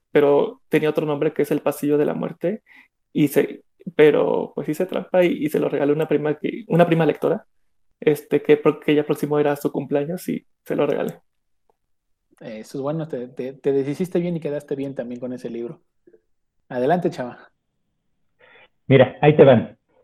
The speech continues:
Speaker 3: Compré seis veces, es así sin darme cuenta, seis veces Las Sandalias del Pescador de Morris West,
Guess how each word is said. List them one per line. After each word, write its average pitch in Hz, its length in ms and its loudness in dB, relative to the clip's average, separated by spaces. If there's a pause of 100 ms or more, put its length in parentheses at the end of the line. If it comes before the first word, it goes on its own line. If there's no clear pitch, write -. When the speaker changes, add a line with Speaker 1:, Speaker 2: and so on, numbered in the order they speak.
(420)
Speaker 3:
Compré 196 680 6 (1120)
seis 208 280 10
veces, 202 360 6 (640)
es 170 120 6
así 196 260 6
sin 165 140 4
darme 165 240 6
cuenta, 160 460 2 (440)
seis 151 240 6
veces 160 320 4 (380)
Las 123 180 0
Sandalias 123 360 6
del 123 120 4
Pescador 120 420 4
de 110 100 2
Morris 101 280 -2
West, 131 200 -2